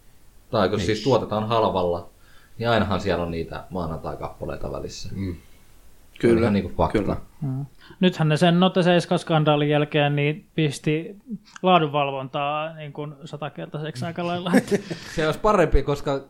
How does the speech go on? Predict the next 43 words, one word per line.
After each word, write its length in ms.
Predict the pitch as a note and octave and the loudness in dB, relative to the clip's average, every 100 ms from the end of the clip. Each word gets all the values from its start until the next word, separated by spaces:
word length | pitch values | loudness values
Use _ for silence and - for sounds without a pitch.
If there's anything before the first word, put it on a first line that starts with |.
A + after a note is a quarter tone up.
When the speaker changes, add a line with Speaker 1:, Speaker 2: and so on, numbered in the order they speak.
| _ C#3 | _ -8
Speaker 1:
mietitään, 420 | D#3 C#3+ C3+ A#2+ | -6 -4 -2 -2
että 200 | B2 A#2 | -2 -4
paljon 280 | C3+ B2+ A#2+ | -4 -4 -4
noi 100 | A#2 | -2
Samsungitkin 640 | B2+ A#2+ A2 F#2 - G2+ | -2 -2 -4 -8 -6 -4
maksaa 460 | G2+ G2+ - F2 E2+ | -2 -2 -4 -6 -4
tällä 300 | F2 E2+ E2+ | -6 -8 -8
hetkellä, 460 | E2 - F2 F2 | -10 -12 -12 -10
niin 240 | F2 E2+ - - | -12 -14 -14 -6
kyllä 120 | A2 | 0
se 60 | |
laatu 280 | B2+ C3+ B2+ | 2 2 2
pitäisi 280 | G#2+ A2 G2 | 0 -2 0
vähän 340 | A#2+ A2+ G2+ - | 0 0 -2 0
kohdata 340 | A2 G#2 F#2 | 0 2 -4
sen 200 | F#2+ G2 | -6 -6
hinnankin 460 | G#2 G#2 F2 F2+ - | -6 -6 -8 -12 -12
kanssa. 380 | G2+ F#2 F2 - | -8 -8 -10 -14
Speaker 3:
Kyllä 200 | - C3 | -12 -8
se 100 | - | 2
on. 60 | F3+ | 4
Speaker 4:
Kahdeksansataaviisikymmentä. 1000 | D3+ D3 G#3+ G#3+ B3 G#3 F3+ E3+ C3+ - - - _ _ | 4 4 4 4 6 6 6 4 -2 -6 -16 -20 _ _
Speaker 1:
Niin, 300 | B2+ C#3 A2 | 0 2 4
Speaker 3:
Se 60 | D3 | 4
Speaker 1:
just 140 | - | 2
Speaker 3:
on. 60 | - | 2
Speaker 1:
tämä, 180 | G3+ | 2
että 100 | E3+ | 2
kun 340 | E3 D#3+ - - - | 2 0 -4 -20 -8
puhelimien 420 | D#3 D3+ C3 B2+ | -2 0 2 2
hinnat 280 | C3 B2 G#2 | 2 0 0
vaan 120 | G2+ | 0
niinku 160 | G2+ G2 | 0 2
karkaa 400 | A#2+ F#2+ F2+ F#2 | 2 2 0 -2
koko 220 | G#2+ - | -2 -2
ajan 100 | F#2 | -2
lähemmäksi 320 | F2+ F2 - F2+ | -2 -4 -6 -8
tonnia 460 | - F#2+ D#2+ D#2+ | 0 0 0 -6
ihan 120 | E2+ F2 | -8 -2
kevyesti. 440 | F2 A#2+ A#2+ A#2+ | 0 2 4 4
Speaker 3:
Niinpä, 180 | A#2 - | 2 -2
niinpä. 240 | A#2+ A#2 - | -2 0 0
Speaker 4:
Kolme. 260 | C#3+ C3 | -2 -2